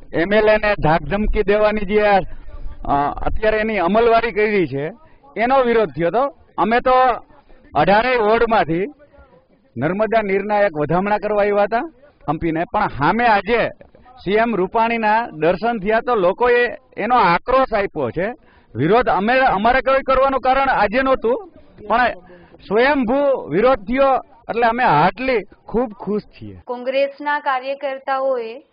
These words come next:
Speaker 2: સી એમના કાફલાને રોકવાનો પ્રયાસ કરતા પોલીસ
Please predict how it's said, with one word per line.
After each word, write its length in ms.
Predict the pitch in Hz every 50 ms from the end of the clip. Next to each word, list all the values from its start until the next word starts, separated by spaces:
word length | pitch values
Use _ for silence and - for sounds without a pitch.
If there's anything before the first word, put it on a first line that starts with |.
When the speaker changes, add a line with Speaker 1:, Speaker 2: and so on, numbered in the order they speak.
| _ _ _ _ _
Speaker 2:
સી 240 | _ - 339 339 339
એમના 420 | 359 370 381 392 392 403 415 415
કાફલાને 680 | - - 339 294 285 294 - 302 285 277 277 277 277 277
રોકવાનો 640 | 254 240 240 247 - 269 269 269 269 269 277 285 285
પ્રયાસ 420 | 285 269 262 233 233 226 233 233 233 _ -
કરતા 380 | 277 262 254 - 226 214 220 - _ _ _ _ _ _ _ -
પોલીસ 400 | 294 294 294 302 320 359 403